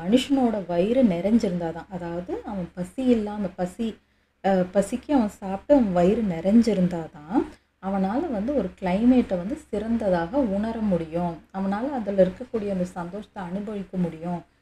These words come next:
அப்படின்ற மாதிரி பீர்பல் சொல்றாரு. एक भूखा व्यक्ति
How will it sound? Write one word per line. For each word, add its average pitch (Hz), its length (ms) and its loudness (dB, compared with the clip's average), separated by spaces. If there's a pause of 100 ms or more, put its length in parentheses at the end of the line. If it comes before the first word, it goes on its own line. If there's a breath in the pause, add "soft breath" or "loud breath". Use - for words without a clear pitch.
(160)
அப்படின்ற 180 520 0
மாதிரி - 220 0
பீர்பல் 247 560 4
சொல்றாரு. 165 500 -4 (720)
एक 208 160 4 (160)
भूखा 240 400 4 (200)
व्यक्ति 202 500 2